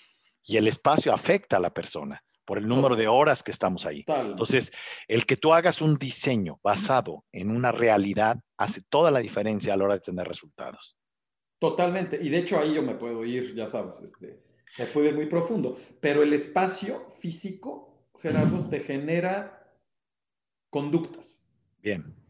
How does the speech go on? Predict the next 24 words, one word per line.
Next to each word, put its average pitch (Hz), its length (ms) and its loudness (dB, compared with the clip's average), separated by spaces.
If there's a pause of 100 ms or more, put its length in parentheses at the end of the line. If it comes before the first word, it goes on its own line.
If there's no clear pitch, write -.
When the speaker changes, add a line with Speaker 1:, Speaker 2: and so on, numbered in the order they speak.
(360)
Speaker 2:
Entonces, 127 420 -8 (100)
si - 280 -10
tú 226 160 2
haces 254 340 -2
un 202 160 -2
diseño 165 500 -4
de 113 60 -4
espacio 143 420 -6
físico 131 560 -8
adecuado, 135 680 -6 (280)
generas 147 400 0
las 131 140 -4
conductas 135 480 -8
que 113 180 -10
quieres 139 460 -2
en 110 140 -8
la, 104 240 -6
en, 107 360 -6
en 104 200 -10
tu, 110 240 -8
en 117 140 -10
tu 117 80 -8
base 113 200 -8
laboral. 87 300 -12